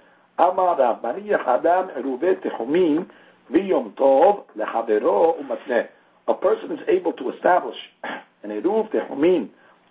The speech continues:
on the first day of Yom Tov or the second day of Yom Tov and make a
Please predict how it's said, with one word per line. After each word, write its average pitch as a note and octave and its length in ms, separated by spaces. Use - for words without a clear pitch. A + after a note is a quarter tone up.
on E3+ 340
the - 60
first C3+ 240
day E3 140
of F3+ 140
Yom F#3+ 140
Tov A3 400
or G3+ 180
the G3+ 280
second - 300
day D3+ 180
of D#3 180
Yom A2 180
Tov F#3+ 400
and D#3 160
make F#3 260
a E3 320